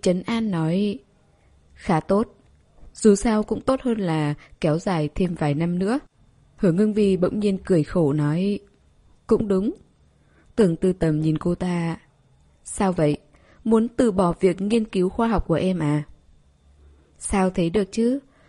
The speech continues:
Mặc dù anh ấy là người cho em động lực, nhưng nếu em từ bỏ thật thì lại làm ba em thất vọng, cũng rất có lỗi với anh." Hứa Ngưng Vi ép buộc bản thân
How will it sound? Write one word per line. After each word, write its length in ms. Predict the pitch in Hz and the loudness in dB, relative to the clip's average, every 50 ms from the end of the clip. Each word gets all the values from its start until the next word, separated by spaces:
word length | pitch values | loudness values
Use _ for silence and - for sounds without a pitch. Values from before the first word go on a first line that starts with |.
| _ _ | _ _
Mặc 180 | - 247 240 233 | 0 0 0 2
dù 120 | - 226 | 2 0
anh 120 | - 240 233 | 0 0 0
ấy 180 | - 214 196 | 0 0 0
là 220 | 214 233 233 220 196 | 0 0 -2 -2 -2
người 240 | 185 170 175 165 165 | -2 0 0 -2 -2
cho 160 | - - 196 | -2 -2 -2
em 180 | 196 196 196 | -2 -2 0
động 180 | 185 196 - - | -2 -2 -2 0
lực, 240 | 151 151 151 - - - - - - - _ - | 0 0 0 -2 -4 -8 -20 -20 -20 -20 _ -4
nhưng 340 | - 247 277 269 262 254 254 | 0 2 2 4 2 2 0
nếu 320 | 233 220 202 208 226 254 - | 0 0 2 2 2 0 0
em 240 | - 247 247 240 240 | 0 0 0 0 0
từ 240 | 233 - - 190 175 | -2 -2 -2 -2 0
bỏ 180 | 165 170 156 151 | 0 0 -2 -2
thật 300 | - - 165 160 160 _ _ _ _ _ _ - | -2 -2 -2 -2 -4 _ _ _ _ _ _ -4
thì 160 | 226 214 190 | -2 0 0
lại 280 | 185 185 196 185 - | 0 0 -2 -2 -4
làm 300 | 180 170 165 160 160 151 | -4 -4 -2 -4 -4 -4
ba 100 | 170 175 | -4 -2
em 200 | 180 - 180 185 | -2 -2 -4 -4
thất 240 | 185 - 269 - - | -4 -6 -6 -4 -2
vọng, 260 | - 160 147 165 170 - - - - - - - | -2 0 0 -2 -2 -6 -10 -20 -20 -20 -6 -2
cũng 220 | - 208 202 220 | 0 0 0 -2
rất 200 | 214 - 277 269 269 240 - | -2 -2 -2 -2 -2 -4 -4
có 140 | - 185 175 | -2 -2 0
lỗi 180 | 175 180 202 226 - | 0 0 0 0 0
với 140 | 175 175 | -2 -2
anh." 280 | - - 185 190 196 190 - - _ _ _ _ _ _ _ _ _ _ _ _ _ _ _ _ _ | -2 -2 -2 -2 -2 -4 -6 -12 _ _ _ _ _ _ _ _ _ _ _ _ _ _ _ _ _
Hứa 140 | - 202 185 | -2 0 2
Ngưng 180 | 185 214 208 185 | 2 2 0 2
Vi 220 | 196 190 185 190 | 2 2 2 2
ép 160 | - 262 - - | 0 -2 0 0
buộc 160 | 226 - - | 0 0 0
bản 200 | 160 156 143 151 | 0 -2 -2 -2
thân 340 | - 185 185 185 185 185 | -2 -2 0 0 0 -2